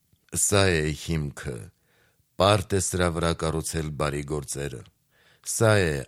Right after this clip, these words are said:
անշարժ վեմը, մեզ պարտ է սրան հարել և սրա վրա հաստատվել։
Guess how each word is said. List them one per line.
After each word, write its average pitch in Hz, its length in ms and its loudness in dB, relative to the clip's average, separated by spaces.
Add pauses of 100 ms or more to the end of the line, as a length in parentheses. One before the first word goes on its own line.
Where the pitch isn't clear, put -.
(140)
անշարժ 82 640 -2
վեմը, 76 460 -4 (520)
մեզ 92 300 2 (100)
պարտ 98 360 2
է 98 100 0
սրան 90 400 0
հարել 85 440 0 (340)
և 82 300 -2 (100)
սրա 80 360 -2
վրա 73 300 -4
հաստատվել։ 69 760 -8